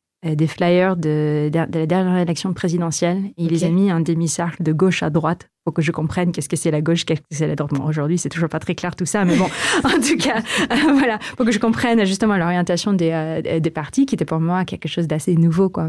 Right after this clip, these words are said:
Speaker 1: venant de, venant des Philippines. Euh, euh, Nico, euh,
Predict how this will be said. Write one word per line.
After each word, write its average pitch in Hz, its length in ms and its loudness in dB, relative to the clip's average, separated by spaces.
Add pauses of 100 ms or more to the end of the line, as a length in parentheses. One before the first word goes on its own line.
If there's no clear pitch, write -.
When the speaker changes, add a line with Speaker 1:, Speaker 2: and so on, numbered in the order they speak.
Speaker 1:
venant 165 220 0
de, 160 400 -4
venant 160 220 -2
des 160 80 -2
Philippines. 220 520 2 (640)
Euh, 170 760 4 (200)
euh, 160 640 0 (120)
Nico, 208 480 4
euh, 160 520 2